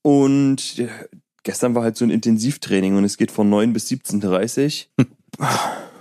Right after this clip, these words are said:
Speaker 1: Und das war tatsächlich auch intensiv. Es hat teilweise auch geschüttet, wie scheiße natürlich, war ja klar. Aber immer nur so Sequenzen.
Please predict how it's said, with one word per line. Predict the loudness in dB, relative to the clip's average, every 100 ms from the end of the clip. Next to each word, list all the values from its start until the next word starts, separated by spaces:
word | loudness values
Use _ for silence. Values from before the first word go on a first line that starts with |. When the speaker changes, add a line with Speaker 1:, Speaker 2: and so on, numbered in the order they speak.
| _ -14
Speaker 1:
Und | -6 -2
das | -2 0
war | -2
tatsächlich | -2 -2 -2 -2 -6
auch | -6
intensiv. | -4 -2 -2 -2 -4
Es | -4 -8
hat | -6
teilweise | -2 0 0
auch | -2
geschüttet, | -4 -6 -4 -4 -4 -2
wie | -2
scheiße | 0 -2 -2 -4
natürlich, | -4 -2 0 0 0 -2
war | -4
ja | -4
klar. | -2 0 0 -4 _ _ _ -4
Aber | 0 2
immer | 2 4
nur | 2
so | 2 0
Sequenzen. | 0 -2 0 0 -2 -2 -2 -2